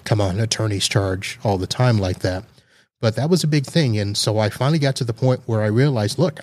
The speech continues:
I, when I quote you a job, I'm quoting you based on what I know is my process." And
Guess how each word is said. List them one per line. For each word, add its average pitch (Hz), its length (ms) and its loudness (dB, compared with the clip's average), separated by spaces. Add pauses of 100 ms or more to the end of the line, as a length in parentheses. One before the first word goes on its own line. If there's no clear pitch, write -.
I, 156 280 2 (340)
when 113 140 -4
I 165 180 -2 (240)
quote 160 300 0
you 143 140 6
a 110 40 2
job, 104 440 -2 (760)
I'm 143 160 2
quoting 156 440 2
you 110 160 2
based 110 460 0
on 104 380 -2
what 104 220 -6
I 107 320 2
know 107 640 2 (420)
is 107 220 -2
my 107 320 -2
process." - 720 -2 (800)
And 104 600 -2